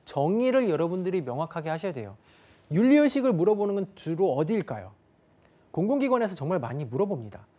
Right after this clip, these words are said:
그러니까 여러분들이 윤리의식과 관련된 항목들을 어느 정도 하나 만들어 놓는 것도 괜찮겠죠.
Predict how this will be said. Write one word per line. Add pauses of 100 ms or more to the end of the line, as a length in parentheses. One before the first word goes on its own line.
그러니까
여러분들이
윤리의식과
관련된 (180)
항목들을
어느
정도 (180)
하나
만들어
놓는
것도
괜찮겠죠.